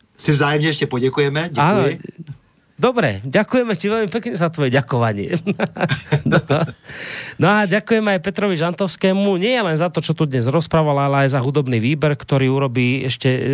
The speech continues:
Speaker 2: ešte príde hudobná bodka. Takže jednak sa lúčime a jednak ťa aj vyzývam k tomu, aby si nám povedal, že čím sa vlastne rozlúčime.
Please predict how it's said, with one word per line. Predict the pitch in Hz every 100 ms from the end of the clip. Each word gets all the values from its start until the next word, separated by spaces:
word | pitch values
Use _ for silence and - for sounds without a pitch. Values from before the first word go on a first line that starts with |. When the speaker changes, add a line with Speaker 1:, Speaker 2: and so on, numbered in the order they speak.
| 131 123
Speaker 2:
ešte | 131 139
príde | 120 120 123
hudobná | 113 127 123 123
bodka. | 113 110 - - 110 160 160 - - - -
Takže | 113 113 131 120
jednak | 120 175 196
sa | -
lúčime | 120 160 156 185
a | 175 147
jednak | 151 156
ťa | - 117
aj |
vyzývam | 143 139 131
k | 117
tomu, | 139 127
aby | 120
si | 117
nám | 127 117
povedal, | 117 117 117 113
že | 107 107
čím | 101 - 117
sa | 117
vlastne | 101 104 110
rozlúčime. | 95 90 90 - 90